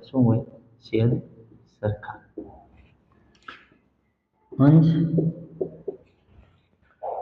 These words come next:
સમછેદી અપૂર્ણાંકમાં અંશ કાં તો નાનો હોય અને કાં તો મોટો હોય. હવે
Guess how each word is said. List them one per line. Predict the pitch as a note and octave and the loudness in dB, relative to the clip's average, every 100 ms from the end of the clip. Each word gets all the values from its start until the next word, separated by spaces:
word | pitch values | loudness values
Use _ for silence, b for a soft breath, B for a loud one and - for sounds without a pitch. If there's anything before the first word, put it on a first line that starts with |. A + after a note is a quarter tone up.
| - - | -12 -10
સમછેદી | - C3+ D#3 - C#3 C3 B2+ | -2 0 2 2 2 2 2
અપૂર્ણાંકમાં | B2+ C3 A#2 A2 A2 A2 A#2+ - - - C3+ | 2 2 4 2 2 2 0 -2 -6 -2 4
અંશ | A#2 - - - - - | 6 6 2 0 -2 -4
કાં | A2 A2 | -2 0
તો | G2+ G2 | 2 2
નાનો | G#2+ C3+ B2+ | 4 6 4
હોય | B2 B2+ B2+ - - - - - _ _ - - - - _ _ | 4 2 0 -2 -8 -12 -14 -20 _ _ -10 -10 -14 -20 _ _
અને | G#2+ G#2 G2+ | 2 2 2
કાં | G2+ G2+ | 0 0
તો | C3 - - - - - | 0 0 -4 -6 -4 2
મોટો | G2+ G2 - G#2 | 4 4 2 0
હોય. | - G#2 G2+ - - - - - - - - - _ _ _ _ b b b _ - | 0 -2 -4 -4 -8 -12 -16 -16 -16 -16 -16 -16 _ _ _ _ b b b _ -2
હવે | B2 | 0